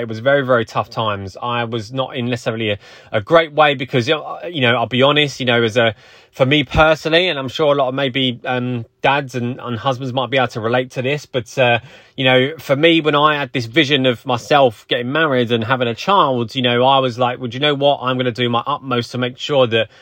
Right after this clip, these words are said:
they never ever have to go without, they never have, have, have to worry about, you know, money or financials or anything like that. And I'm gonna go out there and I'm gonna be the best version of me. I'm gonna provide for them." And,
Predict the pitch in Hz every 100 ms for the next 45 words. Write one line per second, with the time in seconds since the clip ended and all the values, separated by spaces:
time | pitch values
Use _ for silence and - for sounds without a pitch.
0 | _ 127 131 135 127 139 139 123 131 -
1 | 117 123 117 110 139 131 123 123 120 110
2 | 143 - - 139 131 - - 131 120 110
3 | 127 131 127 117 117 110 - - - 131
4 | 113 113 151 151 147 117 - 131 139 127
5 | 123 135 175 - 147 117 107 104 110 113
6 | 120 120 117 139 135 127 127 123 117 113
7 | 120 107 - 147 - 131 127 117 120 123
8 | 117 110 98 113 127 131 127 - 131 123
9 | 123 110